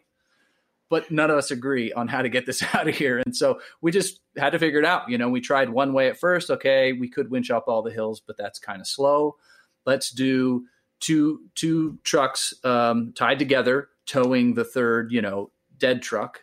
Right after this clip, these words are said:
And then on the really rough hills or more rock crawling, you know, scenarios, we'll put those trucks at the top of the hill and we'll winch it up, and we'll use a pulley if there's trees in the way." So we kinda did a combination of all of the above,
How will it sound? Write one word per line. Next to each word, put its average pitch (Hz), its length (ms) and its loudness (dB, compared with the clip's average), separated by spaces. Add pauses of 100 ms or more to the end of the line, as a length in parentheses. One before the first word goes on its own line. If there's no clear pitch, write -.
And 120 160 0
then 120 80 0
on 117 140 0
the 113 80 -4
really 120 480 0
rough 123 260 0
hills 120 560 0
or 113 440 0 (200)
more 117 320 -2
rock 120 240 0
crawling, 113 440 0 (180)
you 110 140 -6
know, 101 60 -12
scenarios, 117 680 2 (300)
we'll 120 100 -4
put 123 160 0
those 120 180 2
trucks - 280 0
at 98 60 -14
the 104 60 -4
top 143 260 0
of 127 60 -6
the 120 60 -2
hill 110 200 0
and 110 100 -2
we'll 107 100 -4
winch 123 260 0
it 101 80 -4
up, - 200 -10
and 104 120 -10
we'll 101 140 -8
use 104 180 -8
a 104 60 -10
pulley 117 420 0
if 104 80 -4
there's - 200 -10
trees 123 320 0
in 117 80 0
the 110 80 0
way." 113 220 2
So 117 120 -6
we 135 80 -4
kinda 165 240 -2
did 127 140 0
a 107 60 -6
combination 110 600 -2
of 101 140 -14
all 113 240 0
of 107 80 -10
the 110 100 -2
above, 110 440 -2